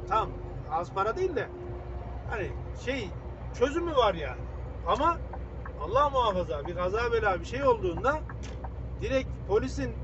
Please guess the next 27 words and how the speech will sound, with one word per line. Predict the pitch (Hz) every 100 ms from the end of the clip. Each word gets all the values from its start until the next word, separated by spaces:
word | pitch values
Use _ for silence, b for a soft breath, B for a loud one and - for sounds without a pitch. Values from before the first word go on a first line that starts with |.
| - - -
baktığı | 196 247 - 226 202
yer | 180 254 - - - - - -
takograf. | 170 202 240 247 214 - - - - - - - - - - - -
Ondan | 190 233 233
sonracığıma, | 208 220 220 214 214 226 226 - - - - -
eee, | 175 175 170 170 170 170 170 -
savcının | - 202 233 - 247 247
baktığı | 220 208 - 233
yer, | 208 208 -
ölümlü | 170 196 214
falan | 202 196 202
bir | -
şey | 208
olursa | 208 208 202 190
Allah | 175 165 156
korusun, | 165 165 254 262 - - - - - -
direkt | 208 240 226
savcı | - 226 220 240 262 233 - - - 202
beş | 240 233
seneye | - 214 226 240
kadar, | 208 190 170 151
bak | 143 156
bunu | 180 208
unutmayın, | 214 - 196 233 214
beş | 233 220
seneye | - 202 233 233
kadar, | 190 185 254